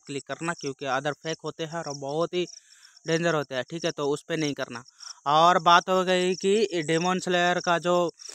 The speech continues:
ये है, उम, कोलैबोरेशन कब आने वाला है, तो डेमन स्लेयर का कोलैबोरेशन जो है आप लोग का आने वाला है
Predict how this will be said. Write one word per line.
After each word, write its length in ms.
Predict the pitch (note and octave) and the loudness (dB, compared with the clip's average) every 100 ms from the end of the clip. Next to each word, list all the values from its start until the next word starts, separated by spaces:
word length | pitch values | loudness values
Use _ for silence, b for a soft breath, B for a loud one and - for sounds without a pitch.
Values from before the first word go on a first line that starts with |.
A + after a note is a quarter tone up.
| B - | B -6
ये 200 | D#3+ F3+ | 0 2
है, 340 | E3+ E3+ F#3+ | 4 4 4
उम, 560 | E3+ G2 D#3 D#3+ D#3 D#3 | 2 -4 -4 -2 -2 -4
कोलैबोरेशन 680 | - E3+ F3 F3+ F3 G3 F3+ | 0 0 2 0 0 -4 -2
कब 160 | F3 D#3+ | 0 2
आने 180 | D#3 C#3+ | 2 2
वाला 180 | C3+ | -2
है, 40 | D3+ | -2
तो 100 | F#3 | -4
डेमन 280 | D#3+ F3 F3+ | -2 -4 -4
स्लेयर 320 | F3 E3+ D#3+ | -4 -4 -2
का 100 | E3+ | -4
कोलैबोरेशन 800 | - E3 F3 F3+ F3 F3 F#3 F3 | -2 0 2 2 0 0 -2 0
जो 100 | E3+ | 0
है 280 | E3 F#3+ G#3 B B B - | 4 2 0 B B B -4
आप 120 | D#3 | -2
लोग 160 | F3 F3+ | 0 0
का 100 | F3 | 2
आने 220 | E3+ F3 | 2 2
वाला 260 | F3 E3+ E3+ | 2 2 2
है 320 | F3 D#3+ F#3 | 2 0 -2